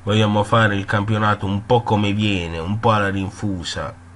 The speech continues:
ossia tradotto malissimo come è successo negli altri anni, perché sta succedendo la stessa cosa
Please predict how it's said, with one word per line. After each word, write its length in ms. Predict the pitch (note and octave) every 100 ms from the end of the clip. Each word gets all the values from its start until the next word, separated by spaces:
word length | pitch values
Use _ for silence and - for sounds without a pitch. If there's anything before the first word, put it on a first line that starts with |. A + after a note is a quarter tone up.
| - - - - - - - - -
ossia 300 | - G2 G2+
tradotto 600 | F#2 F#2 F#2+ E2 - D#2+
malissimo 760 | D2+ G2 G2+ G#2+ - - F2 E2+
come 200 | - E2+
è 20 |
successo 420 | - G#2+ G2+ F2+
negli 200 | E2+ E2
altri 320 | F#2 F2+ G#2
anni, 320 | F#2+ D2 D2+ F#2
perché 260 | F#2+ F#2+
sta 140 | F2+ E2+
succedendo 540 | - F2+ G2 F#2+ F2+
la 100 | F2
stessa 400 | - G#2+ - F2+
cosa 500 | - G2+ F2 - D#2